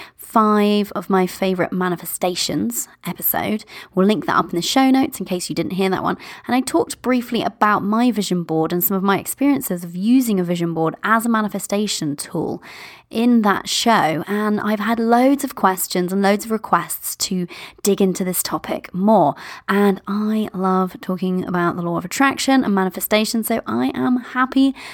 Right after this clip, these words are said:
to hook you up with what I know and what I've learned about using my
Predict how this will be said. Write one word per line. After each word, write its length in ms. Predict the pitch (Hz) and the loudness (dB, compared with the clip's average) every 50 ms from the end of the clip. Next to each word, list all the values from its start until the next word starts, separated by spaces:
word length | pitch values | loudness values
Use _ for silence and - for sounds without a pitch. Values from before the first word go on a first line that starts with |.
| - - _ | -18 -14 _
to 180 | - - 226 | 0 2 2
hook 320 | 214 202 233 320 330 - - | 4 4 4 2 2 2 4
you 120 | 330 320 | 6 6
up 260 | 277 233 - - 202 | 6 6 4 2 2
with 180 | 208 240 240 196 | 2 2 2 4
what 240 | 190 196 220 220 - | 4 4 4 4 4
I 280 | - 214 240 269 294 294 | 4 4 6 6 8 6
know 340 | 254 190 160 156 160 170 175 - - - - - - | 6 6 4 2 2 0 -2 -4 -12 -16 -16 -4 0
and 120 | 190 196 | 2 4
what 140 | 202 202 202 - | 4 4 2 2
I've 300 | 196 202 208 208 196 - | 2 4 4 4 4 2
learned 320 | 175 165 160 160 151 - - | 0 0 0 -2 -4 -2 -4
about 500 | - - - - 175 165 165 165 - - _ | -6 -6 -2 -2 0 2 2 0 0 -2 _
using 600 | 196 175 185 196 190 180 170 190 185 180 - - | -10 -6 -4 -4 -4 0 0 0 0 0 0 -2
my 320 | 180 185 185 190 190 - | -2 0 2 2 2 0